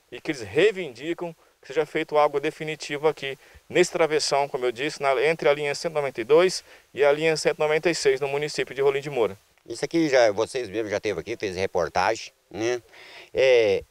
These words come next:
Speaker 2: que nem eu tava falando, esse caminhão aqui ainda tá aí pendurado de sorte, né? Mas isso aqui, ó, não foi falta de edificação, não. Muita gente correu atrás, eu mesmo, nós tá assim, em cima,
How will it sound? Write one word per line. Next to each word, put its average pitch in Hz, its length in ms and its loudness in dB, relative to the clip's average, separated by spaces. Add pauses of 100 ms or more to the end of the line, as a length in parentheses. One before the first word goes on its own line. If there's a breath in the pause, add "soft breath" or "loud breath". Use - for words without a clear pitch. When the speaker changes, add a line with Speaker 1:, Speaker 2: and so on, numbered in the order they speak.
(120)
Speaker 2:
que - 80 -16
nem 135 80 -6
eu 143 80 -2
tava 131 180 2
falando, 110 320 -2 (100)
esse 175 360 4
caminhão 127 500 0
aqui 95 380 -8 (520 soft breath)
ainda 139 400 0
tá 117 120 0
aí 107 180 -4
pendurado 113 640 -2
de 120 140 -16
sorte, 117 520 -2 (240)
né? 113 260 -4 (800 soft breath)
Mas 143 180 -6
isso - 80 2
aqui, 156 240 2
ó, 107 180 6 (340 soft breath)
não 151 120 -4
foi 185 160 2
falta 165 180 2
de 160 100 -6
edificação, 139 640 -4
não. 80 180 -8 (400)
Muita 160 760 6
gente 110 400 -6
correu 107 300 -2
atrás, 92 640 -2 (280 loud breath)
eu 156 180 4
mesmo, 127 300 0
nós 117 300 2
tá 110 140 2
assim, 110 360 -6 (280 soft breath)
em 123 140 -8
cima, 120 480 -4